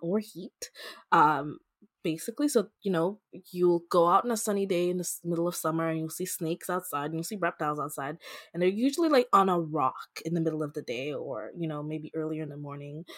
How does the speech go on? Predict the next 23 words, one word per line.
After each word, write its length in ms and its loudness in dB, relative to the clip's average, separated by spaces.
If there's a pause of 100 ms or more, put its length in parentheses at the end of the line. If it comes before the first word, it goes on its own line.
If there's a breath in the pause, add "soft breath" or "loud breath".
(160 loud breath)
just 240 2
sitting 280 8
in 100 4
the 80 2
sun, 360 -4
and 140 -2
that's, 300 -2
they're 160 2
basking. 680 -2
That's 140 -8
all 140 4
they're 100 4
doing. 260 -2
They're 140 -2
absorbing 720 4
sunlight. 440 -4
They're 140 -2
gathering 680 -2 (400 loud breath)
energy 680 -2 (240 soft breath)
like 160 -2 (220)
Goku. 1600 10
<laughs> 0 - (1300 loud breath)
Um, 440 8